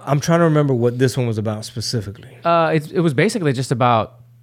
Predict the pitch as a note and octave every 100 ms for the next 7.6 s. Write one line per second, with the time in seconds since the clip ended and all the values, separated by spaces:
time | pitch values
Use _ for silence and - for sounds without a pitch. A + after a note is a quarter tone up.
0 | _ C3+ C3 A#2 - D3 F2+ F#2+ - B2+
1 | A#2+ B2 A#2 G#2+ F#2 A2 - - C#3+ D3
2 | A2+ G#2 F#2+ F2 A2+ A2 G#2+ G#2 G#2 G2+
3 | - - C3+ A#2+ A#2+ A2+ A#2 A2 G#2+ B2
4 | A2+ - G#2+ G2+ A2 G#2 G#2+ A#2+ B2+ -
5 | G2 F#2 F#2+ G#2+ G#2+ G#2 A#2 A2 G#2+ G2
6 | G2 G2 G2+ G2+ G2+ G2 G#2+ G#2 G2 F#2
7 | - G#2+ G#2+ G#2 G2+ G2+